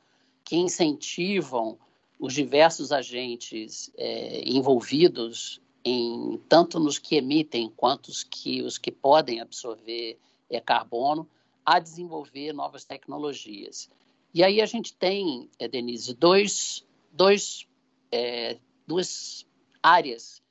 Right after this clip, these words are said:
que estão sendo muito focadas quando a gente fala em sequestro de carbono. Uma delas é florestas, é, preservação de florestas,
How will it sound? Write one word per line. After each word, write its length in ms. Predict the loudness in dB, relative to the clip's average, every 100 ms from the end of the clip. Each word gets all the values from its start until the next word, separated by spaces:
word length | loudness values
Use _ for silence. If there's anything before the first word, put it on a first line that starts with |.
| _ _ -20
que 80 |
estão 180 | -12 -12
sendo 320 | -10 -12 -10
muito 220 | -8 -8 -4
focadas 640 | -6 0 2 4 2 -6
quando 180 | -12 -12
a 40 |
gente 200 | -12 -16
fala 300 | -4 -2 -2
em 60 | -6
sequestro 600 | -12 -10 -8 -10 -10 -20
de 100 | -8
carbono. 580 | -4 -4 -6 -18 -18 -20 _ _ _ _ -8
Uma 220 | -2 -2
delas 540 | 0 2 2 0 -10
é 320 | -12 -12 -14 -18
florestas, 960 | -6 -2 0 -2 -4 -10 -10 -12 -20 _ _ _ _ _ _ _
é, 880 | -6 -6 -6 -10 -8 -6 -6 -6 -6 -2
preservação 720 | 2 6 6 6 2 -2 -4
de 140 | -6
florestas, 840 | -10 -8 -4 -4 -6 -6 -8 -8